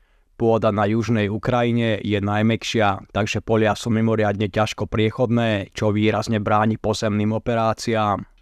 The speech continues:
Poveternostné podmienky a kvalita terénu v Avdivke nie sú o nič lepšie.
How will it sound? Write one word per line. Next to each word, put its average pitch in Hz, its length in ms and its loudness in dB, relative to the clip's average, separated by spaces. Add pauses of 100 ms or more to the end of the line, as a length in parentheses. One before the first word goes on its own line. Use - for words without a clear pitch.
Poveternostné 110 880 2
podmienky 113 800 0
a 95 80 -4
kvalita 107 480 2
terénu 107 480 2
v - 80 -16
Avdivke 107 800 2
nie 98 240 2
sú 113 160 0
o 104 80 4
nič 104 240 -2
lepšie. 104 640 2